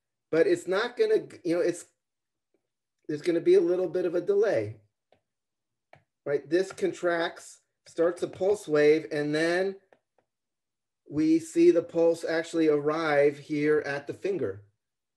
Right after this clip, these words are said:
But it, it takes a little while 'cause a pulse wave has to propagate down the arteries. Um, the speed that this pulse wave goes has to do with a variety of factors, but including kind of the stiffness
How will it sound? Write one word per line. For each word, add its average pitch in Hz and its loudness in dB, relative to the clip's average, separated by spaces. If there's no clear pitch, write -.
But 151 0
it, 160 -2
it 160 -6
takes 190 -2
a 196 -2
little 170 -2
while 165 -2
'cause 139 -10
a 135 -2
pulse 165 -4
wave 160 4
has 147 -8
to 156 -6
propagate 160 -2
down 143 -6
the 143 -2
arteries. 120 -6
Um, 151 -2
the 156 0
speed 214 -6
that 175 2
this 175 -2
pulse 180 -4
wave 175 0
goes 170 0
has 160 -4
to 170 -6
do 165 2
with 160 0
a 151 -2
variety 147 -2
of 135 0
factors, 127 -6
but 147 -2
including 170 2
kind 156 -4
of 143 -2
the 147 -4
stiffness 147 -4